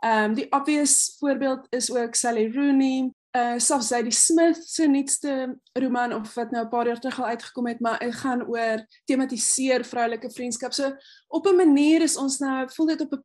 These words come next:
punt in letterkunde wat die litera-, literêre wêreld meer ontvanklik is vir so 'n soort storie, en bereid is om dit meer ernstig op te neem.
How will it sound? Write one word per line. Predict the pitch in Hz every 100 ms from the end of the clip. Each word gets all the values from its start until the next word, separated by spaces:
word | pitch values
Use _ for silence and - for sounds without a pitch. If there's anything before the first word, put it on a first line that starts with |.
| _
punt | 381 392 359 -
in | - 269 254 233
letterkunde | 226 233 269 - 240 233 226 208
wat | 208 208 _ -
die | 233
litera-, | 240 240 214 202 208
literêre | 240 254 254 240 262 233
wêreld | 220 226
meer | 240 240
ontvanklik | 226 - - 302 359 349 339
is | - 202 208 - - -
vir | 330 330 277 - _ _ -
so | - 285
'n | 262
soort | 262 254 233 226
storie, | - 247 226 214 208 214 - _ _
en | - 247 254
bereid | 254 233 240 339
is | 381 -
om | 269
dit | 247
meer | 214 214
ernstig | 214 220 220 214 214 -
op | 269 -
te | 277
neem. | 233 220 214 220